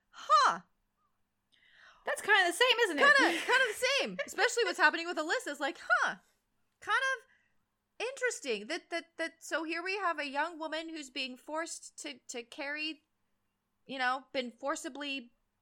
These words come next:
Speaker 1: you know, metaphorically impregnated with parasitic
Speaker 2: Mm-hmm.
Speaker 1: beings that are consuming her from the inside,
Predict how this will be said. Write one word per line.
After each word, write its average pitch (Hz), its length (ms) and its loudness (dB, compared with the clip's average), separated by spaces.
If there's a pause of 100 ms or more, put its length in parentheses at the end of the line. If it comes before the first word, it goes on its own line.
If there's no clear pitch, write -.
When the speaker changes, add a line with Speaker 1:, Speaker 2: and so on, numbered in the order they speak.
(140)
Speaker 1:
you 254 100 -4
know, 208 300 -4
metaphorically 247 880 -4
impregnated 220 800 -6
with 208 180 -8
parasitic 226 640 -8
Speaker 2:
Mm-hmm. 240 200 -2
Speaker 1:
beings 214 460 -4
that 190 140 -6
are 196 100 -6
consuming 220 540 -8
her 220 180 -4
from 202 220 -8
the 196 160 -10
inside, 208 720 -2